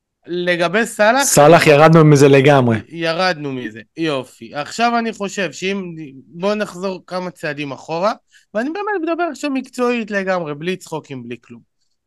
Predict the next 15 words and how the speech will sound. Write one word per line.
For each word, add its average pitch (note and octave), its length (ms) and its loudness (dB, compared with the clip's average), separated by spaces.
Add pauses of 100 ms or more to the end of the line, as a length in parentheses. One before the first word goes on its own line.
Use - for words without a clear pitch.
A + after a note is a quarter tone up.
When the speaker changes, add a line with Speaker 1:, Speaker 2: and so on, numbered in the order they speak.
(600)
Speaker 1:
חמש F#3+ 300 -4
קשרים, G#3 600 -6 (140)
לשחק E3 420 -12
איתם, F3 320 -4 (200)
אה, D3 200 -6
Speaker 2:
חמישה. C3+ 320 4 (120)
Speaker 1:
ב-, C#3 160 -4 (200)
חמישה D#3+ 340 -4
קשרים, E3+ 420 -8
סליחה, C#3 360 -14 (340)
לשחק D3+ 420 -10
איתם, D#3+ 340 -4 (100)
אה, C3+ 400 -6
בבנץ' A#2+ 360 -10
בוסט. A2+ 380 -20